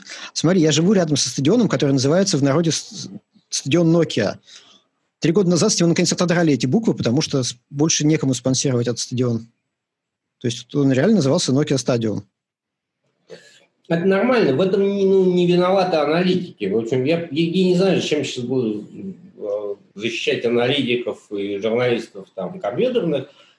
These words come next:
Speaker 2: но люди живут в каком-то, в каком-то пространстве.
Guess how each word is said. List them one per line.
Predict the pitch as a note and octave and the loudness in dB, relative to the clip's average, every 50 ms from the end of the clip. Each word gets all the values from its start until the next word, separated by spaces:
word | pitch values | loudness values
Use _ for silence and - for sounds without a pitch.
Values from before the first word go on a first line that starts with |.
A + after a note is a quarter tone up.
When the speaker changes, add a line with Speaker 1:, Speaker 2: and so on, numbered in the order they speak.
| _ _ | _ _
Speaker 2:
но | - D3+ D#3+ E3 D#3+ D#3 D3+ C#3+ | -2 0 2 2 2 2 2 2
люди | C#3 D#3 G3+ A#3+ A3+ A3 | 2 2 2 2 2 0
живут | E3+ C3 C3 B2+ C3 E3 G#3+ - - - | 0 2 0 0 0 0 0 -2 -4 -6
в | - | -4
каком-то, | - C#3+ C3 - - E3 F3+ F#3 F#3 D#3+ C#3+ C3+ B2+ B2 A#2+ | -2 -2 -2 0 0 0 0 0 0 0 0 2 0 0 -2
в | - - - _ _ _ _ _ - - _ - | -6 -12 -20 _ _ _ _ _ -20 -20 _ -6
каком-то | - A#2+ A#2+ A#2+ A#2+ - B2 C#3+ E3 F3 E3+ C#3 A2+ F#2+ - - _ | -4 -2 -2 -2 -2 -2 -2 0 0 0 0 0 -2 -2 -6 -10 _
пространстве. | - F#2+ A2 C3 D#3+ F#3 F3+ - - F#3+ D3+ D3+ C#3 A2+ F#2+ - - _ - - - - - | -6 -2 0 0 0 0 -2 -4 -4 -4 -2 -2 -2 -2 -4 -6 -12 _ -16 -16 -16 -16 -18